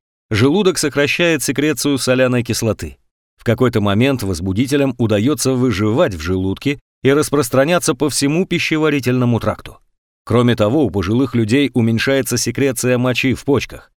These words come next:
в связи с чем болезнетворные микроорганизмы, которые раньше быстро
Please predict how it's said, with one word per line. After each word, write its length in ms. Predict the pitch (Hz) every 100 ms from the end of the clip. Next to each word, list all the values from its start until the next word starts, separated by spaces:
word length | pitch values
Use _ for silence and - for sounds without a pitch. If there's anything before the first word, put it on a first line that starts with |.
| _ _
в 60 | -
связи 320 | 120 107 113
с 40 |
чем 340 | - 156 170 135
болезнетворные 840 | 110 110 101 107 123 127 117 113
микроорганизмы, 920 | 120 113 104 95 98 95 120 123 131 - _
которые 420 | 123 123 165 165
раньше 340 | 151 165 - 151
быстро 420 | 147 214 - 127